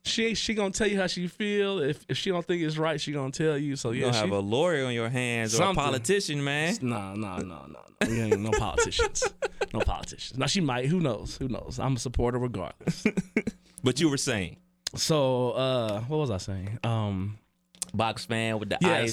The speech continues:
Speaker 2: ice.
Speaker 1: So I had that going, and, uh, had a kinda, like, a little mist going, and that it's
Speaker 2: Personal mister.
Speaker 1: Yeah, and, and, and, like, truth be told, that probably saved me for the night,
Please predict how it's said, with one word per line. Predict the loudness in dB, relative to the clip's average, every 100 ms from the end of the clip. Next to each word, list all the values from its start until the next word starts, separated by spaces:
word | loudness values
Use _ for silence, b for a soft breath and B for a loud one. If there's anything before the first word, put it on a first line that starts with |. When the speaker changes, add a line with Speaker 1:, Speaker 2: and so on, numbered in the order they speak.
| -2
Speaker 2:
ice. | 0
Speaker 1:
So | 2
I | 2
had | 2 2
that | 2 0
going, | 0 0 0 -2 -4 -8 _ _ _ _
and, | -2 0 0
uh, | 2
had | 0 0
a |
kinda, | 0 0 2
like, | 0 0
a | 2
little | 2 4
mist | 4 2 0 0
going, | 0 0 -2 -4 -6 _ _ _
and | -2 0
that | 0 -4 0
it's | 6 6
Speaker 2:
Personal | 6 4 4
mister. | 4 4 4 2
Speaker 1:
Yeah, | 2 2
and, | 2 0
and, | 2 2 2
and, | 2
like, | 0 -2 -8 -2
truth | 0 0
be | -2
told, | 2 4 6 6 6
that | 0 -4 -2
probably | 2 2 2
saved | 2 2 2
me | 0
for | 0
the | -2
night, | -2 -4 -8